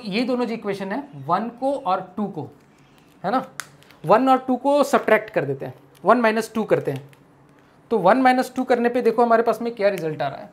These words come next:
मैं अगर करूँ वन माइनस टू, वन माइनस टू करेंगे तो ये T से T cancel हो जाए, आउट हो जाएगा, M one F cos alpha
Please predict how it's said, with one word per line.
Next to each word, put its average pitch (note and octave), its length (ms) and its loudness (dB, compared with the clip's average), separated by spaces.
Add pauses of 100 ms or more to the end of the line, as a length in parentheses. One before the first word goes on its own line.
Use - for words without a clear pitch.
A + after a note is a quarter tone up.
मैं F3 80 -14
अगर E3 200 -10
करूँ F3 280 -12
वन G3+ 360 -8 (160)
माइनस D3+ 520 -12 (140)
टू, F#3+ 160 -4 (1000)
वन G3 140 4
माइनस A3 280 2
टू A3+ 80 -6
करेंगे G#3+ 320 2
तो B3 160 -2
ये G3+ 400 -2
T A#3+ 100 2
से B3+ 120 2
T A#3 160 -4
cancel F#3+ 300 0
हो G3 80 0
जाए, F3+ 120 0
आउट E3+ 380 -4
हो D#3 60 -4
जाएगा, E3 260 -2 (340)
M G#3 180 2
one C4 200 2
F A#3 200 -2
cos F#3 240 -4
alpha F3 340 -10